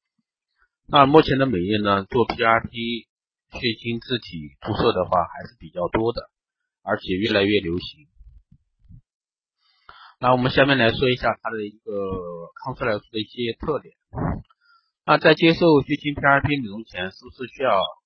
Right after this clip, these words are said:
是不需要皮试的？因为血清P R P美容注射的是我们自身的一个血液，不会产生一个过敏。第二个呢，是效果是慢慢见效的，通常在注射治疗后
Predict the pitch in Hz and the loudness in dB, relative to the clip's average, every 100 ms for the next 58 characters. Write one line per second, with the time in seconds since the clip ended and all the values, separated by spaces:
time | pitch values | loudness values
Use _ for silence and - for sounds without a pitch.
0 | _ _ - 123 151 156 139 104 - 101 | _ _ -10 4 6 6 6 6 2 -8
1 | - 139 - - _ 156 151 - 135 143 | -14 -14 -14 -18 _ -2 -2 -2 -6 -6
2 | 139 139 131 131 143 131 92 85 82 90 | -6 -2 -2 -2 -6 -12 -14 -16 -18 -20
3 | 107 131 - 113 104 87 85 85 - 123 | -20 -20 -6 -4 -4 -6 -6 -10 -14 -10
4 | 95 78 95 - 147 127 117 113 - - | -10 -10 -18 -16 -10 -8 -6 -6 -8 -8
5 | 90 87 - 110 127 - 82 107 110 113 | -4 -4 -4 -2 -2 -4 -10 -10 -6 -6
6 | - 123 90 - _ _ _ _ _ - | -4 -6 -8 -18 _ _ _ _ _ 6
7 | 156 151 151 139 135 - 135 123 110 101 | 8 10 8 4 2 0 0 2 2 2
8 | 95 - 147 123 87 82 - 117 104 92 | -4 4 6 6 2 -4 -4 -2 0 -2
9 | 107 127 127 123 123 - 120 - _ - | -2 -4 -4 -8 -8 -2 -4 -4 _ -14
10 | - - 180 156 110 123 135 127 139 135 | -14 -8 -4 -2 -2 -2 0 0 -2 -4
11 | 151 131 117 110 127 107 110 131 87 | 0 2 2 -2 -2 0 0 -4 -10